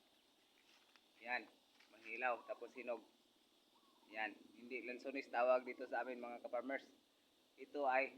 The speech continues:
limon sonis mga ka-farmers. Kapag hinarvest mo ng may hilaw pa.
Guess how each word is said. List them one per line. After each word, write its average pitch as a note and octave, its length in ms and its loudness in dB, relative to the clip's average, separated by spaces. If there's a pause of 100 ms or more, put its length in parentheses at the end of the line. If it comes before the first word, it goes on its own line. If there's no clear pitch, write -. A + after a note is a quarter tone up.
limon C#3 400 -2
sonis C3+ 400 -2
mga B2 240 -6
ka-farmers. B2 400 0 (960)
Kapag C3+ 280 2 (320)
hinarvest C3 520 2
mo C3+ 160 -2
ng C3+ 240 2 (280)
may B2+ 160 -2
hilaw C3 320 4
pa. C#3+ 200 6